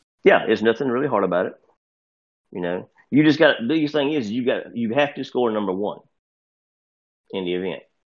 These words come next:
You see, that's why you take turns. Even inner alliances, I'm not sure if it's, it crosses between inner alliances. I think it does. But you might even wanna talk to another alliance, like, if they're, you know, going for it too, and,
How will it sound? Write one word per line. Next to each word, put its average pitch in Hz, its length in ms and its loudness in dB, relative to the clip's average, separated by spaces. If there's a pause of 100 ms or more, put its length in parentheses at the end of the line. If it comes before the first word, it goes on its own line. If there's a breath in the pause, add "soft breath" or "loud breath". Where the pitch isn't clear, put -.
(120)
You 95 100 -10
see, 98 100 -10
that's 107 220 0
why 107 100 4
you 98 140 4
take - 260 -2
turns. 95 400 -4 (100)
Even 143 340 6
inner 139 260 4
alliances, 90 340 2
I'm 127 120 2
not 90 140 0
sure 110 140 -4
if 87 60 -6
it's, 78 180 -10 (240)
it - 220 -8
crosses 117 500 2
between 104 260 2
inner 117 200 6
alliances. 123 480 -2 (520)
I 85 100 -4
think - 260 -2
it 80 100 -8
does. 101 360 -2 (580)
But 87 100 -6
you 101 120 -2
might 104 180 6
even 101 140 2
wanna 98 220 2
talk 107 200 2
to 101 60 0
another 110 200 0
alliance, 92 300 0
like, 92 160 -4
if - 100 -8
they're, 101 220 0
you 92 120 -4
know, 90 180 2
going 92 300 -2
for 95 160 0
it 90 80 -12
too, 101 260 2
and, 80 120 -12